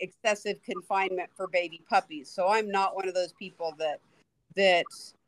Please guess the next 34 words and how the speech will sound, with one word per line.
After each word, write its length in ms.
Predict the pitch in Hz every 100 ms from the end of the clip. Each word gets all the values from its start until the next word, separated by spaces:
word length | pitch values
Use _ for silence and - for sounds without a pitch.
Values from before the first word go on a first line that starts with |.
| _
feels 220 | 240 226
like 240 | 220 185 -
puppies 340 | 214 208 196
need 180 | 196 196
to 60 | 190
be 120 | 175
locked 340 | 170 170 170
in 160 | 175 160 -
ca-, 100 | 196 -
crates, 460 | - 220 180 - - _ _ _ _ _ _ - 160
but 400 | 220 202 196 - _
to 100 | -
prepare 680 | 208 208 196 - 226 214 208
for, 360 | 196 190 175 170
you 140 | 185
know, 240 | 160 147 143 147
moving 440 | 180 202 - 190 185
on 220 | 180 185
to 120 | 185
their 140 | 175 - -
next 280 | - -
home. 320 | 339 370 370 - _ _ _ _
But 100 | 302
I 120 | 294
think 260 | 294 392 415 -
this 200 | 392 370
is 120 | 381 -
something 400 | - 262 240 226 -
that 300 | 196 185 185 -
is 180 | 208 202
a 80 | 202 - - - -
common, 580 | 233 302 359 262 143 - - _ _ _ _ _
common 580 | - - 220 240 226 190
struggle, 760 | - - 190 180 170 131 87